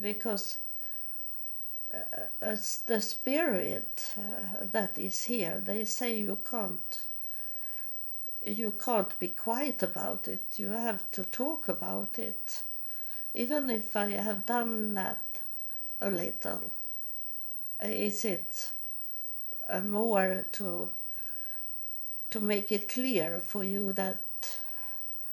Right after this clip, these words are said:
uh, I have, uh, there is many people that have going away.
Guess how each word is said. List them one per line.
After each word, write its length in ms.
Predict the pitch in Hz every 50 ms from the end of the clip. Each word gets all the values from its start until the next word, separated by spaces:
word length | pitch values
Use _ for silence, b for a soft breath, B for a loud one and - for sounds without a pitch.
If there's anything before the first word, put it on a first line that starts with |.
| B B B B B B B B - -
uh, 40 | - 196 202 - - - - - - - - - - - - - - - - - - - -
I 180 | - 226 240 240
have, 580 | 247 233 214 247 247 233 233 226 226 202 202
uh, 340 | 202 196 190 190 185 185 190 190 - - - - - B B B B B B B B B B B - - - - - -
there 280 | - 220 247 233 233 247
is 380 | 233 185 185 - - - - 220
many 280 | 208 208 202 208 202 -
people 460 | - - 214 208 196 - - 170 170
that 320 | 165 165 170 170 - - -
have 500 | - 185 175 - - - - - - -
going 420 | - - 180 170 165 170 170 165
away. 520 | 160 160 170 165 160 143 110 113 104 82